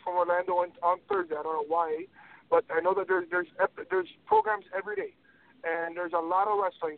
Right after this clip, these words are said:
So I, I wanna thank the fans for giving up a Saturday or giving up a Friday night to watch us no-name wrestlers,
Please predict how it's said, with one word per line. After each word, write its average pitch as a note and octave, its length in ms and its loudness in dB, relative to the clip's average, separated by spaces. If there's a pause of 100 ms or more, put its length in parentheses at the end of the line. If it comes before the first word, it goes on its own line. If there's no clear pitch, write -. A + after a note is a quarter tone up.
(100)
So D#3 260 2
I, D#3+ 160 -4
I E3 160 -2
wanna F#3 380 -2
thank G#3 180 -6
the F#3+ 140 -6
fans G3 400 0 (540)
for F3 400 6 (140)
giving G#3 260 2
up G#3+ 180 6
a F#3 160 -8
Saturday G3+ 400 2
or D#3 60 -6
giving F#3 260 -4
up G3 160 -6
a - 140 -14
Friday F#3+ 280 4
night F#3 280 2
to D#3+ 60 -10
watch F3 280 2 (100)
us E3+ 220 4 (680)
no-name A3 560 4
wrestlers, F3+ 540 -4